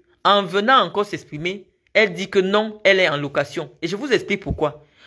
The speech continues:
Le bailleur l'a interpellée, puisque ce bailleur m'a contacté. Le bailleur lui a dit, « Ne va plus dire sur les réseaux sociaux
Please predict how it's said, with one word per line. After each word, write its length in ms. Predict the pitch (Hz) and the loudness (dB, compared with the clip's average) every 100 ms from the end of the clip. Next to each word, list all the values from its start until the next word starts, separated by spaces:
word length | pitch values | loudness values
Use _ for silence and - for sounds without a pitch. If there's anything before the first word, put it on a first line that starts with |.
| - | -10
Le 160 | 170 202 | 2 2
bailleur 540 | 156 185 196 240 247 | 4 0 0 -2 -2
l'a 200 | 208 190 - | -2 -6 -6
interpellée, 680 | 147 143 139 135 135 151 | -12 -8 -10 -10 -10 -10
puisque 260 | 160 226 254 | -12 -10 -6
ce 120 | - | -2
bailleur 360 | 180 147 156 185 | 2 4 4 2
m'a 140 | 160 | 0
contacté. 580 | 147 127 113 135 143 139 _ _ _ _ _ _ - - | -6 -14 -10 -12 -12 -18 _ _ _ _ _ _ -20 0
Le 120 | 175 | 2
bailleur 340 | 185 202 262 | 4 2 2
lui 140 | 247 220 | -2 -2
a 80 | 190 | -4
dit, « 240 | 175 202 _ - | -8 -18 _ -8
Ne 120 | 196 | 0
va 340 | 226 156 262 311 | 0 2 2 2
plus 260 | 302 240 | 0 -8
dire 260 | 170 190 220 | -6 -6 -6
sur 200 | - 190 | -6 -4
les 120 | 165 | -2
réseaux 340 | 151 160 190 | -2 0 2
sociaux 580 | 214 160 - 185 175 - | 2 0 0 0 0 -6